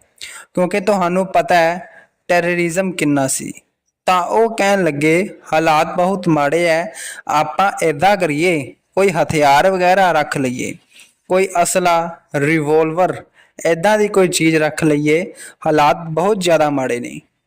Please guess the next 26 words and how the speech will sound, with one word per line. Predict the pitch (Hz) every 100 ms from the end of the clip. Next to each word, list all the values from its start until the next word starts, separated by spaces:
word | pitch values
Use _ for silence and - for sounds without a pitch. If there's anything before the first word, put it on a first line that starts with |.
| _ - _
ਕਿਤੇ | - 202 220
ਨਾ | 214
ਕਿਤੇ | 208 196 196 190 190 190 _
ਕੰਮ | - 170 175
ਜ਼ਰੂਰ | 156 156 175
ਆਊਗਾ।" | 170 127 131 127 - - - - 139
ਗੁਰਦਾਸ | 151 151 160 160
ਮਾਨ | 190 185
ਆਖਦੇ, | 165 147 151 165 165 170 - - _
"ਚਲੋ | - 190 214
ਸਾਈਂ | - 165 151 165
ਜੀ | 190
ਨੂੰ | 196 196
ਪੁੱਛਦੇ | 190 - 143 135
ਹਾਂ, | 98 - _ - - -
ਜਾ | 151 156 151
ਕੇ | 156 180
ਸਾਈਂ | - 160 165
ਜੀ | 165
ਨਾਲ | 180 175
ਗੱਲ | 143 143
ਕਰਦੇ | 160 165 139 135 185
ਹਾਂ।" | 180 135 - _ - -
ਤਾਂ | - 208
ਰਸਤੇ | 208 - - 220
ਵਿੱਚ | 214 202 -